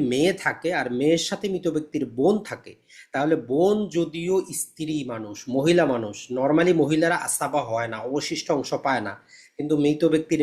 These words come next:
মেয়ের সাথে আপন বোন আসাবা হয়ে যায়, তখন আর সম্পত্তিটা ওই ভাতিজা কিন্তু পায় না।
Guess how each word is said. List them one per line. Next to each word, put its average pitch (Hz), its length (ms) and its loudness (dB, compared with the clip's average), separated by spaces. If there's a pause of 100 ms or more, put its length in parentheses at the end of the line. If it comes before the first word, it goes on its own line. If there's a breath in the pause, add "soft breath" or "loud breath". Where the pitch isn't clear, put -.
(100)
মেয়ের 175 280 4 (100)
সাথে 190 260 -2 (480)
আপন 143 320 -2 (180)
বোন 180 280 6 (320)
আসাবা 135 400 -2
হয়ে 107 260 -8
যায়, - 160 -14 (420 soft breath)
তখন 160 340 2
আর 208 80 2 (100)
সম্পত্তিটা 175 600 -2 (120)
ওই 180 80 6 (120)
ভাতিজা 165 480 0
কিন্তু 147 220 -4 (100)
পায় 98 240 -2
না। - 60 -18